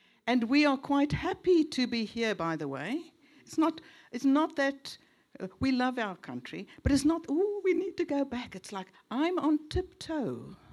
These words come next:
like a meerkat. Because something is happening in this nation, people. Something is happening. Something has turned. People are being saved more easily. I made a call from the pulpit two weeks ago,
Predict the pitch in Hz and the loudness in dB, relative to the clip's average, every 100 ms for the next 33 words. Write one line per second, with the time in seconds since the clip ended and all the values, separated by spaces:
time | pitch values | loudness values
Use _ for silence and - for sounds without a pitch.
0 | - _ _ _ _ _ _ - 202 240 | -20 _ _ _ _ _ _ -12 -4 2
1 | 226 269 277 233 208 - - _ _ _ | 4 4 2 -2 -12 -16 -20 _ _ _
2 | _ _ _ _ _ 240 277 247 - - | _ _ _ _ _ -4 -4 -4 -2 2
3 | 330 370 - 403 403 254 311 294 - 262 | 4 4 2 2 2 0 0 0 -2 -2
4 | 262 - 294 302 285 262 247 254 262 214 | -2 0 2 4 4 2 2 0 -2 -2
5 | 220 240 - 240 175 156 - 185 - - | 0 -2 -4 -4 -4 -6 -6 -6 -6 -2
6 | 311 320 339 320 302 - 269 - - 143 | 0 2 2 2 2 0 -4 2 2 2
7 | 165 277 311 - - - - - - - | 0 -4 -4 -12 -20 -20 -20 -20 -12 -2
8 | 311 311 349 320 294 294 - - 320 262 | 0 2 4 4 4 2 -4 -8 -2 0
9 | 160 139 151 - 277 269 262 226 220 214 | 0 0 -4 -4 -4 -2 -4 -2 -2 -4
10 | - 262 233 196 185 - 190 185 170 170 | -4 -2 0 -2 -4 -8 -4 -4 -4 -6
11 | 165 - 220 277 - - 339 311 262 233 | -8 -10 -10 -10 -14 -6 0 2 2 0
12 | - 269 254 240 - 220 202 - 403 - | -4 -2 -2 -4 -4 -4 -6 -2 -2 0
13 | 170 - - _ _ _ 294 262 220 - | -2 -6 -16 _ _ _ -6 -6 -6 -8
14 | 208 202 208 131 | -6 -4 -4 -6